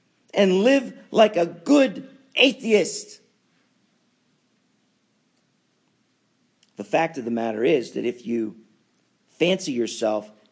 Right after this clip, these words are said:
as an agnostic, someone who doubts that there's a God, or an atheist, someone who believes there isn't a God, you espouse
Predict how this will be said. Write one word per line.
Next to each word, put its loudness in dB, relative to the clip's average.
as -6
an -6
agnostic, -8
someone -10
who -10
doubts -10
that -14
there's -8
a -14
God, -8
or -6
an -8
atheist, -6
someone -8
who -10
believes -6
there -8
isn't -10
a -10
God, -6
you -2
espouse -4